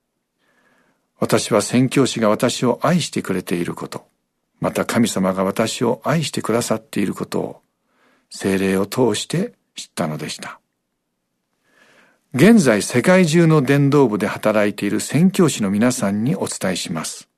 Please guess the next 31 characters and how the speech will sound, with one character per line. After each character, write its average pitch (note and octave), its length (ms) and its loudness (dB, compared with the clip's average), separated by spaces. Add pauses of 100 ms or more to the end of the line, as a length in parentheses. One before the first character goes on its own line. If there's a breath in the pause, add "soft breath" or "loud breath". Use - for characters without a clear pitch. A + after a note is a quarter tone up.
(1120)
皆 A2+ 200 4
さ A2 140 0
ん G#2+ 60 0
が G2 120 0
示 A2+ 360 0
す - 160 -16 (280)
人 - 240 4
々 B2+ 320 4
へ F#2+ 60 0
の F#2+ 300 -2 (380)
態 F3 240 4
度 G2 140 0
や - 180 -10 (160)
愛 G#2+ 240 0
は - 180 -8 (440 soft breath)
と C#3 140 0
て G#3 100 6
も G3 140 6
大 E3+ 240 2
切 - 260 -2
な C#3+ 220 2
メ A#2+ 100 2
ッ - 20 0
セ - 220 -2
ー - 20 0
ジ G#2 140 -4
と E3+ 100 2
な G2+ 100 2
り E2+ 100 -6
ま D2+ 140 -6
す。 - 200 -12